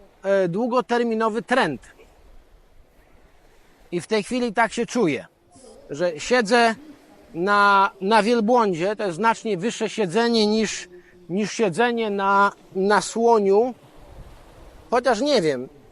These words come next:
na słoniu może jest nawet wyżej.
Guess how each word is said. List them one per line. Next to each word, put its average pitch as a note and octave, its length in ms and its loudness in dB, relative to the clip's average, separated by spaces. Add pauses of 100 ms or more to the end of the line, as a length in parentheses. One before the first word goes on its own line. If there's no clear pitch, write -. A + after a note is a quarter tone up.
(340)
na F#3+ 180 -2
słoniu C#4 380 -2
może B3+ 320 2
jest A#3 260 0
nawet A3+ 600 0
wyżej. C#3+ 580 0